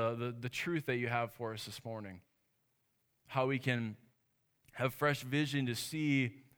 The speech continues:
future in light of what you paid for, the price, the high price that you paid for us, in your plan to use us on the earth, in our city, in our neighborhoods, in our schools, in our families. That is your plan for us.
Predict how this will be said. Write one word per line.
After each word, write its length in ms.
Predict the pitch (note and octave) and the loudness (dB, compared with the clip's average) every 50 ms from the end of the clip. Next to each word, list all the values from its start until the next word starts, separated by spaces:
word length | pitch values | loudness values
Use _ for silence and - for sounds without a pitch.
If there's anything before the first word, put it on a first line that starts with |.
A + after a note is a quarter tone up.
| _ - | _ -6
future 420 | - D#3 D#3+ D#3 D3 - C3+ B2 | -2 2 2 2 2 0 0 0
in 120 | A#2+ A#2 A#2 | 0 0 0
light 320 | A#2+ B2 B2+ C3+ C3+ C3 | 2 4 4 6 6 6
of 200 | C3 A#2+ A2+ A2 | 4 4 2 0
what 300 | A2 A2+ C3 C3+ - - | -2 -2 -2 -2 -2 -4
you 220 | D3+ D3+ D3 C#3+ C3 | -2 0 0 0 0
paid 360 | - - C#3 D3 C#3+ C#3+ C3+ | -2 -4 -4 -4 -4 -6 -8
for, 220 | - B2+ A2+ G#2+ | -10 -10 -8 -8
the 60 | G#2+ | -8
price, 480 | G#2 - - C#3 C3+ C#3 C#3+ B2+ - - - - | -10 -8 -6 -4 -2 -2 -2 -4 -6 -10 -10 -6
the 80 | - A#2+ | -2 0
high 160 | C3 C#3 C#3 | 0 0 -2
price 380 | - - D3 C#3+ C#3+ D3 C#3+ | -2 0 2 4 4 4 2
that 100 | - - | -2 -6
you 140 | B2+ A#2+ A#2+ | -6 -6 -6
paid 280 | - - C3+ C#3+ C#3+ C#3 | -4 -4 -4 -4 -4 -6
for 240 | - - A2+ A2 A#2 | -10 -14 -12 -12 -12
us, 220 | A#2 B2+ - - _ _ _ _ _ _ _ _ _ _ _ _ _ _ _ - | -12 -14 -16 -20 _ _ _ _ _ _ _ _ _ _ _ _ _ _ _ 0
in 80 | B2 C#3 | 2 4
your 100 | D3 D3 | 4 2
plan 460 | D3 - - D3+ D3+ D#3 D#3 D3+ D3+ | 2 0 2 4 6 6 4 4 4
to 100 | C3+ C#3+ | 4 4
use 480 | C3+ C3 C3+ C#3+ D#3 D#3+ D#3+ D#3 C#3+ | 4 4 4 4 6 6 6 4 4
us 220 | C#3 C3 B2 A#2+ - | 2 2 2 2 2
on 180 | C3+ C3 C3 | 2 2 2
the 180 | B2+ C3 B2+ C3 | 2 2 2 4
earth, 440 | C#3 C#3+ C#3 C3+ B2 A2+ A2 - - | 4 4 2 0 0 -2 -4 -6 -8
in 180 | A2+ B2+ C3+ | -4 0 0
our 140 | C3+ B2+ B2+ | 0 0 0
city, 540 | B2 - - - D#3+ D#3 D3+ C#3+ C#3 B2 A#2+ | -2 -2 -2 0 0 0 0 2 2 0 2
in 80 | B2 B2 | 2 2
our 100 | B2 A#2+ | 2 2
neighborhoods, 720 | B2 B2+ C3+ C#3 C3 C3 A#2 A2 A2 G#2 G2+ G#2 G2+ A#2 | 2 2 2 2 2 0 -2 -2 -2 -4 -4 -4 -4 -2
in 80 | B2 | -2
our 100 | B2 A#2+ | -2 -2
schools, 640 | A2+ - - - D#3+ D#3 D3 C#3+ B2 A2+ A#2 - - - - - - - | -4 -6 -6 -4 -2 0 0 0 -2 -4 -6 -10 -16 -20 -20 -20 -6 -2
in 100 | C3+ C3+ | -2 0
our 120 | B2+ A#2+ | 0 -2
families. 580 | A2+ - D3 C#3+ C#3+ C#3 C3+ C3 A#2 A#2 A#2 A#2 | -4 -2 0 0 2 2 0 0 -2 -4 -6 -4
That 220 | B2+ C3 C#3+ D#3 | -2 -2 -2 0
is 200 | D#3 D3+ D3 C#3 | 0 -2 -2 0
your 120 | D3 C#3 C3 | -2 -4 -4
plan 380 | C3 - C#3+ C#3+ C#3+ C#3+ C#3 | -4 -2 -2 0 0 0 -2
for 260 | B2+ - A2+ G#2 G#2 | -4 -6 -8 -8 -8
us. 180 | A2 A#2 - - | -10 -12 -16 -20